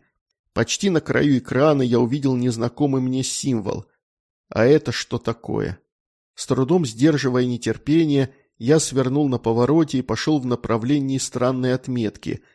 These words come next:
Десяток шагов – и я оказался у небольшого бассейна,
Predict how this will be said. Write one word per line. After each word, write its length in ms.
Десяток 500
шагов – 520
и 100
я 160
оказался 680
у 100
небольшого 540
бассейна, 720